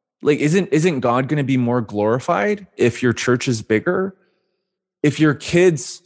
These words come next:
you know, go to this school and do that, it, like, isn't God gonna be more glorified in that?" Like,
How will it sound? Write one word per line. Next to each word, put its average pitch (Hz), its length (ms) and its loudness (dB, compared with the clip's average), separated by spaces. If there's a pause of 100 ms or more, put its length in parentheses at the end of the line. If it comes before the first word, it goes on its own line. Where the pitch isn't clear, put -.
(520)
you 131 120 0
know, 123 120 0
go 143 140 0
to 135 120 0
this 165 180 2
school 143 300 -2
and 127 100 0
do 135 100 -2
that, 139 140 -2
it, 143 140 -2
like, 139 160 -2
isn't 185 240 0
God 156 320 -4
gonna 196 200 0
be 175 160 0
more 165 240 0
glorified 139 800 0
in 151 300 -4
that?" 208 380 -6
Like, 147 240 0